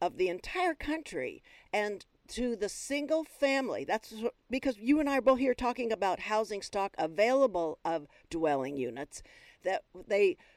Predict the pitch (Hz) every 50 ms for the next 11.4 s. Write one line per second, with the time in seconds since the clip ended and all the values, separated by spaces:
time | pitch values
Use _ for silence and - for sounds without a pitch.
0 | _ _ - 185 196 226 254 294 339 - - - - - _ _ _ _ _ _
1 | 214 220 190 165 180 196 - - 247 254 294 294 - - 269 240 233 - 247 233
2 | 214 208 208 202 - - - _ _ _ _ - 180 190 190 185 - _ - 185
3 | - - - 175 180 - - - 247 233 254 269 285 302 294 247 - - 185 190
4 | 180 - _ - - - 262 285 - - 311 302 302 302 294 _ - - 294 240
5 | 185 165 123 113 139 202 202 - _ _ _ _ _ _ _ - - 226 196 185
6 | 180 175 175 - - _ _ - - - 269 277 277 - 294 277 - - 247 226
7 | 226 226 233 226 233 202 165 196 185 - - 214 190 202 - - - 208 196 185
8 | 165 156 - - - 175 180 175 175 190 202 202 214 233 262 - - 311 - -
9 | - - - 294 269 - 196 180 165 165 160 - - 196 180 175 160 175 180 175
10 | 165 156 147 165 151 156 151 165 - - 135 127 127 123 113 135 113 - - -
11 | - - - - 208 190 180 -